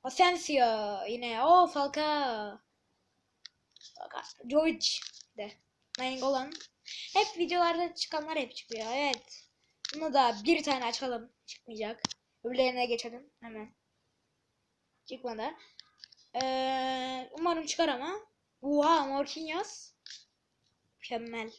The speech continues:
Ee, Real Madrid gelmiyor. <laughs> Şaşırdım. Seksen bir üstü paketimizi açıyoruz. Evet, çıkmadı. Yine ve yine.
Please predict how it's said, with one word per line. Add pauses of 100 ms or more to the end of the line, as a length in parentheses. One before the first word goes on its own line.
Ee,
Real
Madrid
gelmiyor. (280)
<laughs>
Şaşırdım. (1500)
Seksen
bir
üstü (120)
paketimizi
açıyoruz. (1800)
Evet,
çıkmadı. (760)
Yine
ve
yine.